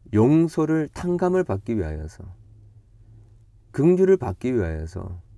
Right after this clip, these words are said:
어, 하나님의 은혜를 구하고 또, 어,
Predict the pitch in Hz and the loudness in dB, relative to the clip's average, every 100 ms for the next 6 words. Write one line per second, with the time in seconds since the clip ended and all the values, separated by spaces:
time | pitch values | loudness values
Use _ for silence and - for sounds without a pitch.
0 | - - - _ _ - - - - - | -20 -20 -20 _ _ -20 -20 -20 -20 -20
1 | - - - - - 107 - - _ _ | -20 -20 -20 -18 -16 -18 -20 -20 _ _
2 | _ _ _ _ _ _ _ - - - | _ _ _ _ _ _ _ -20 -20 -20
3 | _ _ - 185 190 185 175 175 - 123 | _ _ -6 -2 -2 -2 -2 -4 0 0
4 | 139 143 139 - 80 78 92 92 - _ | 2 -2 -4 -8 -10 -10 -14 -18 -20 _
5 | - - - _ - - - _ _ - | -20 -20 -20 _ -20 -20 -20 _ _ -20
6 | - - 143 127 82 - _ _ _ - | -16 -4 0 0 -2 -10 _ _ _ -20
7 | - _ _ - 82 80 - | -20 _ _ -14 -12 -12 -14